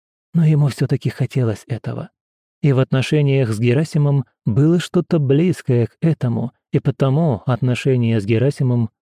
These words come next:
утешали его. Ивану Ильичу хочется плакать, хочется, чтоб его ласкали и плакали над ним. И вот приходит товарищ, член Шебек, и вместо того, чтобы плакать и ласкаться,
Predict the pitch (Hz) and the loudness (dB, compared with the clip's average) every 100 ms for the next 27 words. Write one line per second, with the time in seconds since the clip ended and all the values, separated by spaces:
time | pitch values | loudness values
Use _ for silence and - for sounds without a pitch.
0 | _ 156 160 - 147 117 104 107 104 123 | _ -2 0 -2 0 0 0 -2 -2 -6
1 | - _ _ _ _ - 143 131 135 131 | -12 _ _ _ _ -2 2 2 2 2
2 | 131 131 135 - 175 147 160 147 139 139 | 2 2 0 0 -2 0 -2 -2 -4 -4
3 | - 131 - - - _ _ - 202 165 | -2 -2 -2 -8 -12 _ _ -4 -2 -2
4 | - 135 - 123 127 127 127 123 - - | -4 -4 -2 0 0 2 2 2 -2 -4
5 | 151 147 131 151 139 135 170 - 120 117 | 0 2 0 0 0 0 0 0 0 2
6 | 117 107 127 120 117 _ _ 147 139 123 | 0 0 -2 -2 -6 _ _ 2 2 4
7 | 165 - 139 127 165 143 127 - 127 127 | 0 0 -2 0 0 0 -2 -2 0 2
8 | 170 123 - - _ _ - 165 165 147 | 0 -2 -4 -14 _ _ -2 0 2 0
9 | 120 - 151 131 107 - _ _ _ _ | -2 -2 0 0 -4 -6 _ _ _ _
10 | 180 160 175 202 - 139 127 117 147 - | 0 2 0 -2 -2 -2 0 0 -2 -2
11 | 127 120 - 120 139 131 - 123 113 101 | -2 -2 0 0 0 -4 -4 -2 -2 -2
12 | - 165 - 165 139 | -4 -6 -4 -6 -6